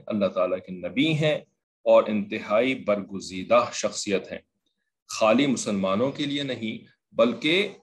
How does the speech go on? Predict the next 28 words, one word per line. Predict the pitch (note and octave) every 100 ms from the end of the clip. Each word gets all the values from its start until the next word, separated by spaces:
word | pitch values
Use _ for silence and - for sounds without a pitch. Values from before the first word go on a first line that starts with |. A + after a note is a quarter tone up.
| _ _
سارے | - D3 D3 G#3 -
اہل | D#3 D3+
کتاب | B2+ A2+ G#2 G2+
کے | C3
لیے، | A2+ - - _ _ _ _ _ _ _ _ -
عیسائیوں | A2+ - C3 C3+ C#3
کے | B2+
لیے | G#2 G#2
بھی، | G2 - A2+ G#2
یہودیوں | G2 - A2+ B2+ C3
کے | A#2+
لیے | G2+ G2
بھی، | F#2+ G2 G2 - _ _ _ _
ٹھیک | F3+ D#4
ہے؟ |
تو | G3+ D#3+
یہ | D3+ G3
ایک | G3 -
اللہ | D3 D#3 D#3
کے، | E4 F4 - _ -
آ، | G#2+ G2+ G2 - E2 - G2+ -
مقرب | G#2+ G#2 C#3 E3+ C3+
بندے | G#2+ A#2 D#3 D3+
ہیں۔ | A#2 G2+ - _ _ -
تو | D3+ E3+ F3+ F#3 - _ _ - - _ _ _ _ _ _ _ _
یہ | A#2 C#3
مقرب | C3 - D#3 G#3
بندے | D#3+ E3 D#3+ F3